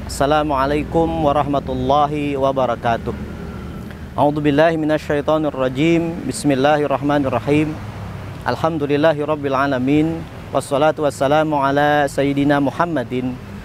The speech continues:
afdaliz zakirin wa sayyidish syakirin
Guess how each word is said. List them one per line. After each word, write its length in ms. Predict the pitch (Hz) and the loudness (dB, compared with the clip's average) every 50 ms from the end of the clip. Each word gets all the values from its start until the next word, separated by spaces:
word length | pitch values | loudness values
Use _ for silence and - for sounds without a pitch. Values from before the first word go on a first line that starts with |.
| - - - | -12 -6 -2
afdaliz 560 | - 147 - - 139 151 147 156 143 127 127 151 | -2 -2 -2 -2 -2 0 0 0 -2 0 0 0
zakirin 480 | 147 113 - 151 147 160 165 165 165 | 0 2 2 2 2 4 2 2 2
wa 80 | 160 147 | 2 2
sayyidish 480 | 131 - 151 143 143 139 127 - - | 2 2 0 0 0 0 -2 -2 0
syakirin 480 | 135 123 - - 127 117 127 131 131 135 | -2 -2 0 -2 0 2 2 2 2 0